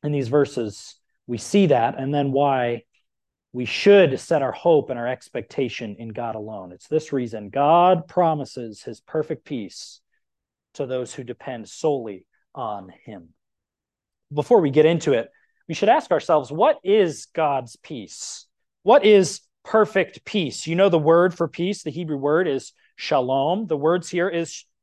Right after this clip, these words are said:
are shalom, shalom. What is God's shalom? It's an intensified language here. Peace, and peace, as someone has said, not peace and fear, not peace mixed with anxiety, but pure peace,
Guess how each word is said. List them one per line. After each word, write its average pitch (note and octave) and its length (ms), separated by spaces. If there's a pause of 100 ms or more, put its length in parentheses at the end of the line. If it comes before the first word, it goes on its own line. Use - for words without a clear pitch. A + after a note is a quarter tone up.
(160)
are E3 160
shalom, G3+ 640
shalom. E3 640
What F3 220
is G3 240
God's C3 400
shalom? A2+ 520
It's - 180
an C#3 80
intensified B2 800
language A2 420
here. A#2 320 (440)
Peace, - 480 (220)
and E3+ 500
peace, D#3 500
as B2 240
someone C3 200
has A#2 120
said, A#2 240 (420)
not D3 320
peace E3+ 320
and C#3 180 (100)
fear, D3+ 520
not D3 300
peace - 460 (320)
mixed D#3 420
with C#3+ 160
anxiety, C#3+ 840
but E3 300 (600)
pure G#3 360
peace, - 600